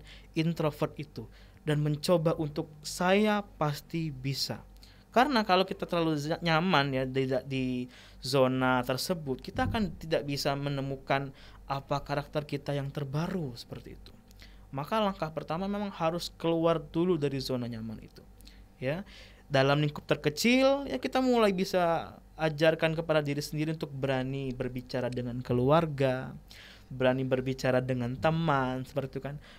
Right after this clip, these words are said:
Banyak mengikuti kegiatan-kegiatan yang sifatnya mengumpulkan banyak orang. Di masyarakat kalau ada kegiatan-kegiatan,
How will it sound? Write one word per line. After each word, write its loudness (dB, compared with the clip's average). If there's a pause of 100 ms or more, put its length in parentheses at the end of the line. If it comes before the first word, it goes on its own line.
(140)
Banyak 4
mengikuti -4
kegiatan-kegiatan 0
yang -8
sifatnya -2
mengumpulkan 2
banyak 0
orang. -2 (480)
Di 0
masyarakat -2
kalau 0
ada 0
kegiatan-kegiatan, 0